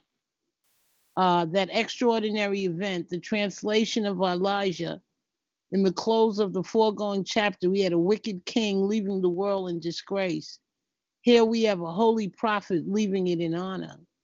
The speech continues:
The departure of the former was the greater misery of the latter, his greatest bliss. Men are as their end is." Here is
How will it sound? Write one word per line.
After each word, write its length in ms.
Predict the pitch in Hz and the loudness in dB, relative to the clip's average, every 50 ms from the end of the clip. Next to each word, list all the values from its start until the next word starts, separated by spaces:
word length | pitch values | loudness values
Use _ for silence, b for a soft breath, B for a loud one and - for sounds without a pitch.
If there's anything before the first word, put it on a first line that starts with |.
| _ _ _ _ _ _ _ _ - | _ _ _ _ _ _ _ _ -2
The 140 | 160 180 180 | 2 2 2
departure 720 | 170 165 143 180 180 - - 233 208 214 202 - 233 208 | 2 2 0 0 0 2 2 2 2 2 2 2 0 2
of 120 | 190 175 | 2 2
the 100 | 180 185 | 0 -2
former 420 | 175 - - 226 226 214 208 202 190 | 0 2 2 2 2 4 2 2 2
was 240 | 175 185 180 160 | 2 2 0 0
the 100 | 160 175 | -2 -4
greater 680 | 170 160 - 180 190 196 196 202 190 190 185 175 170 - - | -4 -2 -2 0 2 2 2 2 2 2 0 0 -2 -4 -6
misery 680 | 156 175 185 208 226 220 190 196 185 175 175 170 160 - | -4 -2 0 2 2 0 0 -2 -2 0 2 2 2 0
of 160 | - 160 147 | -6 -10 -8
the 80 | 147 160 | -6 -4
latter, 560 | 160 175 185 185 185 175 165 151 147 156 - _ _ - | -2 0 0 2 0 0 -2 -6 -10 -16 -20 _ _ -6
his 180 | 190 180 165 | -6 -6 -6
greatest 540 | - - 185 190 190 185 175 180 160 - 156 | -4 0 2 4 4 4 2 0 -2 -4 -8
bliss. 480 | - 175 202 208 180 156 147 - - - | -6 -2 -2 -2 -2 -2 -6 -10 -10 -4
Men 460 | 151 165 180 196 202 202 202 202 208 - - | -2 0 2 2 4 4 4 2 0 -2 -4
are 220 | - 190 190 190 185 | -4 -2 0 0 0
as 300 | - - 180 170 160 - | 0 0 0 0 0 0
their 240 | 185 185 180 170 - | 0 0 0 0 -2
end 300 | 180 190 190 190 185 175 | -2 0 0 0 0 2
is." 300 | 202 196 180 160 151 - | 2 2 2 2 0 -4
Here 320 | - - - 208 208 202 185 | -4 0 0 2 2 2 2
is 320 | 180 175 175 175 175 - | 2 4 2 0 -2 -6